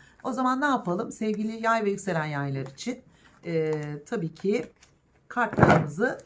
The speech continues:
seçelim. Evet. Bu kadar karıştırdığım halde pek çok burca aynı kart defaatle geldi. Ben de çok şaşkınım valla. Nasıl oluyor bilmiyorum. Demek ki böyle bir ortak, bir kolektif şey var.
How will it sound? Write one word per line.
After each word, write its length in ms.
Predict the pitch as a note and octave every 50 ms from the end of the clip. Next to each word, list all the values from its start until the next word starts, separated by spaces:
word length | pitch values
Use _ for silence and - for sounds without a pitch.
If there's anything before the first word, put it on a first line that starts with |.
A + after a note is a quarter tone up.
| - -
seçelim. 640 | - - - B3 A#3 A#3 - G3+ F3 D#3 C#3 - - - - _ -
Evet. 300 | A3+ G#3+ F3 D#3 - - - - _ - - - - _ _ _ _ _ _ _ _ _ _ _ _ - - - - - - - - - _ _ _ _ _ _ _ - - - - _ _ _ -
Bu 100 | D3 E3
kadar 360 | - D#4 D#4+ D4 C4 C4 C4
karıştırdığım 580 | - A3 G#3+ G#3+ - - G#3+ G#3+ G#3 A#3 A#3 A3
halde 460 | F3+ F3 E3 D#3+ D#3 E3 G3 G3 -
pek 200 | G#3 G#3 G#3 G#3
çok 240 | - F3+ E3+ - -
burca 340 | D#3 D3 C#3 D3+ F3 F3 -
aynı 280 | - G3 G3 F#3 E3+ E3
kart 260 | - D#3 D#3+ E3+ E3+ - - - _ _
defaatle 460 | D3+ C#3+ - - D#3 D#3+ D#3+ - D#3 C#3+
geldi. 500 | C#3 C#3+ C#3+ C#3+ C#3+ C#3 C#3 D#3 E3+ -
Ben 180 | E3 D#3 D3+ C#3+
de 80 | C#3+ C#3+
çok 200 | C#3+ C#3 C#3 -
şaşkınım 520 | - C#3+ C#3 - - - C#3+ C#3 C3+ C3+
valla. 300 | C3+ C3 C3+ D#3 E3+ E3
Nasıl 280 | D3 D3 C#3+ - - C#3
oluyor 220 | C#3 C#3+ D#3 D#3
bilmiyorum. 520 | D3+ D3 C#3 B2+ B2 B2 B2+ F3+ G#3+ G#3+ - _ _ _ _ _ _ _ _ _ _
Demek 260 | C#3+ C#3+ C#3+ C#3+ C#3
ki 80 | C#3+ F#3+
böyle 220 | D#3+ D3+ D#3 E3+
bir 80 | E3 E3 -
ortak, 500 | C#3+ D3 C#3+ C#3+ - F#3 F#3 F#3 - -
bir 200 | E3 G3 G3+ -
kolektif 560 | - D3 C#3 C#3 D3 C#3+ - - E3 E3 -
şey 320 | - - D#3+ D#3 D#3 D3
var. 260 | C#3 C#3 D#3+ G3+ G#3